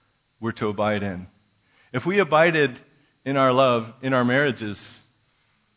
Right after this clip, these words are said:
how better would they go? See, many of us, when we're born again, we don't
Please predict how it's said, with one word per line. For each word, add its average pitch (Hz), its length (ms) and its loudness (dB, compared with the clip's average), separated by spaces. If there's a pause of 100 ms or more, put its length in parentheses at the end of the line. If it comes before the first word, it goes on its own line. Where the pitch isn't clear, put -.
(360)
how 123 60 -6
better 120 240 -2
would 107 200 -6
they 104 100 -4
go? 92 240 -8 (1500)
See, 143 260 0 (720)
many 139 260 0
of 143 120 4
us, 131 180 2
when 131 140 0
we're 127 100 2
born 139 220 2
again, 131 320 2
we 117 120 0
don't 135 280 -2